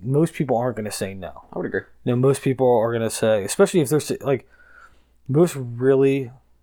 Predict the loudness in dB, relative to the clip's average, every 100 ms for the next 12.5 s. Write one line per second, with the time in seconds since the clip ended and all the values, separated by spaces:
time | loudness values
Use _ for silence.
0 | _ _ _ -6 -4 -2 -2 -2 -2 -2
1 | 0 -2 0 0 0 0 -2 -2 -4 -6
2 | -4 -2 -2 -4 -6 -6 -2 -2 0 -2
3 | -2 -4 -4 -6 -10 _ _ _ _ _
4 | -4 -2 0 0 2 2 4 4 0 -2
5 | -2 -2 0 2 2 0 -2 -2 0 -2
6 | -4 0 0 0 -2 -6 -8 -4 -4 -4
7 | -4 -4 -6 -6 -6 -6 -6 -6 -8 -2
8 | 0 0 0 -2 -4 -2 -2 0 -2 -4
9 | -4 -2 -2 -2 -2 -2 -2 -4 -6 -8
10 | -8 -8 -8 -8 -8 -4 -6 -6 -8 -8
11 | -6 -6 -6 -8 -8 -2 0 0 0 -2
12 | 0 -2 -2 -4